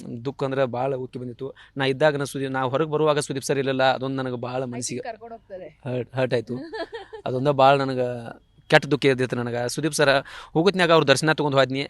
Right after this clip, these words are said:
Speaker 1: ಅವ್ರ ದೇವ್ರ ಗುಡಿ ಅಂತಿದ್ದಲ್ಲಿ ಆ ದೇವ್ರ ಗುಡಿಗೆ ನನಗೆ ಪ್ರಸಾದ ಸಿಕ್ತು, ಬರುತ್ನ್ಯಾಗ ನಂಗೆ ದೇವ್ರ ದರ್ಶನ ಆಗಲಿಲ್ಲ ಅಂತ ತಿಳಿಸಿದ ಅವ್ರು ಅಪ್ಪಟ್ಟು ಅಭಿಮಾನಿ ಆಕಿಸಿಂದ ಅದೊಂದೇ ಬೇಜಾರಾಯ್ತು.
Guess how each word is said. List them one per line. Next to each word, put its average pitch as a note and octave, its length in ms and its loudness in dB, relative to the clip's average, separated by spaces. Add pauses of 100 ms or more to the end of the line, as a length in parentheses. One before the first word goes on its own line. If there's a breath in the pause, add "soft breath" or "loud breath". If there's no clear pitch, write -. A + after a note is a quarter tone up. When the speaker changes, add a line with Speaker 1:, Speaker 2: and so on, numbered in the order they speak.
(120)
Speaker 1:
ಅವ್ರ B2+ 180 2
ದೇವ್ರ D#3 220 4
ಗುಡಿ E3 180 4
ಅಂತಿದ್ದಲ್ಲಿ C#3 360 2
ಆ C3 40 8
ದೇವ್ರ C#3+ 200 6
ಗುಡಿಗೆ C#3+ 200 2
ನನಗೆ C3 120 -2
ಪ್ರಸಾದ C3 260 2
ಸಿಕ್ತು, C3+ 340 -2
ಬರುತ್ನ್ಯಾಗ D#3+ 420 2
ನಂಗೆ D3+ 220 0
ದೇವ್ರ C#3 160 4
ದರ್ಶನ C3 220 -2
ಆಗಲಿಲ್ಲ B2+ 280 -4
ಅಂತ B2 120 -8
ತಿಳಿಸಿದ E3 240 0
ಅವ್ರು D3+ 180 4
ಅಪ್ಪಟ್ಟು C#3 520 2
ಅಭಿಮಾನಿ D3+ 340 2
ಆಕಿಸಿಂದ D3 340 -2 (540 loud breath)
ಅದೊಂದೇ D#3 380 4
ಬೇಜಾರಾಯ್ತು. E3 640 4